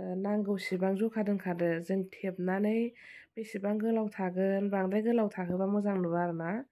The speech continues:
बेनिखायनो बेसेबां गोलाव थागोन बेखौ जोङो जखा खालामबाय, खालामनानै जोङो बेसेबांखौ दोनखादो। दोननानै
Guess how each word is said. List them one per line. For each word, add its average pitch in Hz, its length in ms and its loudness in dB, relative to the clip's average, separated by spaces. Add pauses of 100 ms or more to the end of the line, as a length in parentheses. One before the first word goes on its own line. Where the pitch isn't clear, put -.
(380)
बेनिखायनो 202 600 -4 (540)
बेसेबां 214 420 -4
गोलाव 226 280 2
थागोन 180 340 0
बेखौ 190 220 0
जोङो 202 220 2
जखा 190 280 -2
खालामबाय, 180 680 0 (560)
खालामनानै 180 720 -2 (600)
जोङो 190 220 -4
बेसेबांखौ 185 420 -4
दोनखादो। 202 600 0 (260)
दोननानै 185 440 -4